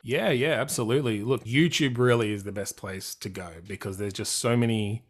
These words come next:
tutorials and people talking about game development and the different ways to do things. I'd say experiment with the different engines that are out there. They're all free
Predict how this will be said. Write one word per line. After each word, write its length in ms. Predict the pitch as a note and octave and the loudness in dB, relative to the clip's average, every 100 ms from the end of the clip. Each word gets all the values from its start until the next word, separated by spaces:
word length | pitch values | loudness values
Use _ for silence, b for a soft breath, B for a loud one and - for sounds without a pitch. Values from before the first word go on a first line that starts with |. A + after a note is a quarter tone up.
| _ - | _ -10
tutorials 680 | A#2+ A2+ A2 G#2+ G2+ G2 G#2 | -8 -2 0 0 -2 -4 -6
and 120 | F#2+ | -8
people 280 | G#2 G2+ G2+ | -6 -8 -6
talking 320 | G2+ F#2+ G2+ | -4 -2 -2
about 240 | F#2+ F#2+ | -4 -4
game 160 | G2+ G2 | -2 -2
development 400 | F#2+ F#2+ F#2+ F#2+ | -2 -4 -6 -6
and 100 | F#2 | -6
the 40 | |
different 300 | F2+ F2+ A2+ | -6 -6 -6
ways 200 | F#2+ F#2+ | -6 -6
to 100 | - | -6
do 180 | F#2+ F#2 | -4 -4
things. 320 | G2 F2 F2+ - | -4 -6 -8 -8
I'd 200 | A2+ G#2+ | -8 -4
say 240 | - G#2 | -4 -4
experiment 640 | G2+ A2 - C3+ C#3 C#3+ C3+ | -4 -8 -2 2 4 2 0
with 120 | B2+ | -2
the 80 | B2 | -2
different 360 | B2 B2 B2 - | -2 -2 -6 -4
engines 460 | A#2 A#2 D#3 E3+ | -4 -2 -4 -4
that 100 | A#2 | -4
are 80 | A2+ | -2
out 140 | A2 | -2
there. 160 | A#2+ C3+ | -2 -2
They're 180 | A#2+ A#2 | 0 2
all 140 | A#2+ | 0
free 500 | A#2+ A2 A2 A2 C3+ | -2 -6 -6 -6 -10